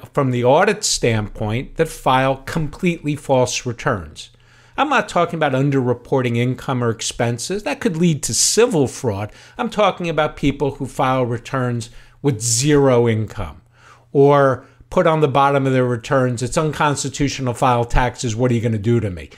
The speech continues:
Those are the people that have a chance of going to jail. From a standpoint of tax returns, serial non-filers, serial non-payers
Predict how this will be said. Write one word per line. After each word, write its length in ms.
Those 260
are 60
the 100
people 480
that 400
have 160
a 40
chance 420
of 60
going 300
to 80
jail. 420
From 160
a 40
standpoint 720
of 220
tax 560
returns, 720
serial 580
non-filers, 1000
serial 580
non-payers 1400